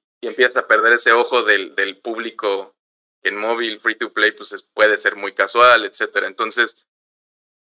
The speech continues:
no hay una fórmula, cada quien encuentra como su manera de hacerlo, ¿no? Ojalá pudiéramos ser Kojima y que te den mucho dinero para hacer un juego muy ex-, que siento yo que es extremadamente de nicho, un juego que se siente como indie en un, con un presupuesto triple A,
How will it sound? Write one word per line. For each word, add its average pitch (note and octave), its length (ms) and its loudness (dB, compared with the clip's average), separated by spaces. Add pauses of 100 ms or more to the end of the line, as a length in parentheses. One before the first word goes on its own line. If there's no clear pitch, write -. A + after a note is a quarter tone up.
(220)
no C#3+ 100 6
hay E3 80 10
una A2+ 140 4
fórmula, B2+ 440 4
cada C3 200 8
quien B2+ 180 -2
encuentra A#2+ 380 2
como G#2 200 -10
su G2+ 120 -6
manera G#2 360 4
de G2+ 80 4
hacerlo, G#2 380 0
¿no? G#2 280 -4
Ojalá A2+ 360 0
pudiéramos B2 440 0
ser A2 160 0
Kojima A2 440 0
y A2 60 0
que G#2 100 -4
te - 120 -8
den G#2 180 -2
mucho A2 280 -6
dinero G#2 340 0
para F#2+ 140 -2
hacer G#2 160 -6
un G#2+ 80 -6
juego G#2 240 -2
muy G#2+ 420 -10
ex-, - 220 -6
que - 140 -10
siento C3 240 2
yo B2+ 140 4
que C3 80 0
es B2+ 40 0
extremadamente A#2+ 720 4
de G2+ 140 0
nicho, G#2 280 -6
un A#2 80 -6
juego C#3+ 140 4
que - 100 -6
se A2 100 -6
siente A#2+ 320 -2
como G2+ 260 -2
indie A2 380 -6
en G#2 100 -10
un, G#2 100 -12
con G#2 200 -8
un A2 100 -14
presupuesto G#2 760 -4
triple G#2 400 0
A, G#2+ 220 -2